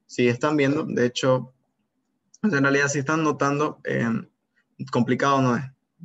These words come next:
Mm, de hecho, la pregunta de Carnot es básicamente, de, podría llegar a ser un regalo para ustedes incluso en el examen, ¿sí? Porque, por si acaso, siempre entra uno, ¿sí?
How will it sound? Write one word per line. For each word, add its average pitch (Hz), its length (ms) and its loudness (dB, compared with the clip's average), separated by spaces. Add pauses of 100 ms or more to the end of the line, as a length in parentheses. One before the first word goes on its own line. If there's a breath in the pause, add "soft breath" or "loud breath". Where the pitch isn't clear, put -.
(220)
Mm, 117 520 -4
de 123 240 0
hecho, 131 360 -4
la 120 180 -4
pregunta 127 400 0
de 131 100 0
Carnot 120 440 -2 (580 soft breath)
es 123 120 -2
básicamente, 123 580 -4
de, 120 220 0
podría 123 340 0
llegar 127 220 2
a 120 80 0
ser 127 160 -2
un 127 100 0
regalo 120 340 0
para 110 160 -2
ustedes 113 320 -2
incluso 113 360 -4
en 110 80 -2
el - 80 -6
examen, - 340 -8
¿sí? 127 140 -8
Porque, 123 500 -2
por 117 160 0
si 117 80 -4
acaso, 135 460 -4 (260)
siempre 165 480 2
entra 123 240 0
uno, 135 320 -2 (220)
¿sí? - 160 -6